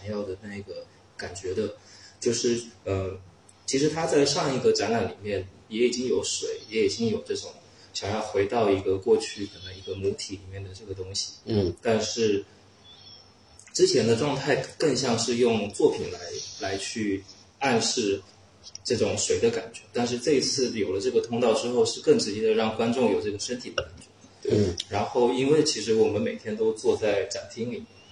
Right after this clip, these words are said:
Speaker 1: 所以很有趣的是，你可以看到进来的人，他们看到那个黑色的通道，第一件事都是想要摸一下那个口有没有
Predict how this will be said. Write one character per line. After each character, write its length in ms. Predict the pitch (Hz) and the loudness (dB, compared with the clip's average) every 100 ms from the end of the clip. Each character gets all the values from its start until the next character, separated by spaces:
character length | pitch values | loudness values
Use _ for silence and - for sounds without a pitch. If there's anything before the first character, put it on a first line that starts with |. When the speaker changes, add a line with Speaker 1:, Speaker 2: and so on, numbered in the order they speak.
| - | -18
Speaker 1:
所 140 | - 120 | 0 0
以 60 | |
很 260 | 113 110 131 | 2 0 4
有 100 | 107 | 4
趣 180 | - 110 | 4 2
的 80 | 98 | 2
是， 260 | - 107 101 | 2 2 2
你 100 | 92 | 0
可 160 | - | 0
以 20 | |
看 180 | 107 135 | 0 0
到 120 | 113 104 | -2 0
进 180 | - | 0
来 160 | 117 92 | 0 0
的 120 | 95 | 2
人， 180 | 95 - | 0 -2
他 140 | - | -6
们 100 | 110 | -8
看 140 | - 120 | -6 -6
到 100 | 110 | -4
那 120 | 110 | -2
个 100 | 98 | -4
黑 180 | 98 120 | 0 0
色 140 | 135 | 2
的 160 | 113 - | 2 0
通 160 | 104 107 | -4 -2
道， 320 | 107 92 - - - | 0 -2 -6 -18 -10
第 160 | 131 127 | -6 0
一 40 | |
件 160 | 131 117 | 2 2
事 220 | - 113 | 0 2
都 100 | 107 | 2
是 320 | 107 104 - - - - - | 2 0 0 -4 -20 -20 -12
想 160 | - 101 | -4 -2
要 100 | 110 | 2
摸 240 | 123 127 | 4 6
一 40 | 117 | 6
下 200 | - 123 | 4 2
那 80 | 117 | 2
个 80 | |
口 320 | - - 92 - | 0 -2 -2 2
有 60 | |
没 100 | 110 | 4
有 180 | 110 - | 4 2